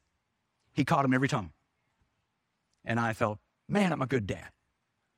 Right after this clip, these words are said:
And every time I told that story, trust me, somebody will come afterwards, "How could you?" And I, 'cause I was messed up. And, um, 'cause that's the way my dad would have trained me, had he trained me to catch a ball. You're either gonna catch it or you're going to the hospital.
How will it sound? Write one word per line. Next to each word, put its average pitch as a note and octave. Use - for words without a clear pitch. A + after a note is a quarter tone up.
And -
every C3+
time C3
I A#2
told B2
that A2+
story, G#2+
trust -
me, F#2+
somebody F3
will C3
come C3+
afterwards, G#2
"How -
could -
you?" A3+
And C#3
I, C#3
'cause B2
I C3
was A2+
messed A#2
up. -
And, C3
um, G#2+
'cause F3
that's G3
the -
way F#3
my F#3
dad D3+
would C#3+
have C3+
trained C#3
me, C3
had A#2
he B2
trained A#2+
me G2+
to A2
catch -
a A2
ball. F2+
You're -
either C#3
gonna A#2
catch C#3
it E3+
or B2
you're A2
going B2+
to A#2+
the A#2
hospital. A#2+